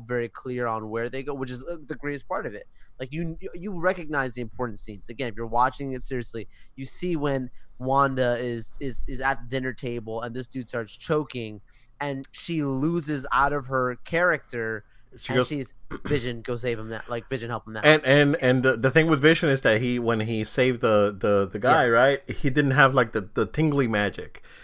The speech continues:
Speaker 2: Like,
Speaker 1: Nope.
Speaker 2: whenever they do something with the, with the Vision, like, thing, it had, like, the little sparkles, like, Bewitched
Speaker 1: Yeah.
Speaker 2: sparkles, right? Uh, in the, here, it was, like,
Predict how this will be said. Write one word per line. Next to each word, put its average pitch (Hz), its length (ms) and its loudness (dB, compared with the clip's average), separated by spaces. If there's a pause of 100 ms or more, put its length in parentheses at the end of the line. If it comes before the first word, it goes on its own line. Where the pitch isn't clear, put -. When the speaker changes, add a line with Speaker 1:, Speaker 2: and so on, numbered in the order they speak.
(120)
Speaker 2:
Like, 147 140 6
Speaker 1:
Nope. 143 80 8
Speaker 2:
whenever 160 260 8
they 180 140 8
do 175 160 4
something 160 720 4
with 123 380 2
the, 117 300 8
with 110 200 -2
the 113 80 -2
Vision, 135 540 2
like, 113 320 0
thing, 135 400 0 (240)
it 139 40 4
had, 160 140 8
like, 131 220 4
the 120 80 4
little 131 180 6
sparkles, 123 560 6
like, 120 160 4
Bewitched 127 580 4
Speaker 1:
Yeah. 311 100 -10
Speaker 2:
sparkles, 107 640 4
right? 120 280 4 (420)
Uh, 107 360 8 (300)
in 101 280 -6
the, 139 80 4
here, 160 340 6
it 120 220 6
was, 117 240 2
like, 107 160 0